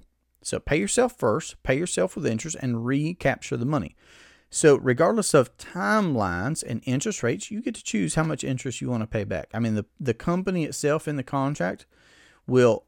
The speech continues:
have a number. And it's a beautiful thing.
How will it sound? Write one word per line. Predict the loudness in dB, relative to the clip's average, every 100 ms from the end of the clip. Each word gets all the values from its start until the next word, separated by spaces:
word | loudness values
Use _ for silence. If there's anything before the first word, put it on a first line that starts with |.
| -8
have | 2 4 4 2
a | 0 2
number. | 2 2 2 2 0 -6 _ _ _ _ _ -20 -20 _ _ _ _ _ _ _ _ _ _ 0
And | 2
it's | 2
a |
beautiful | 2 4 2
thing. | 0 2 2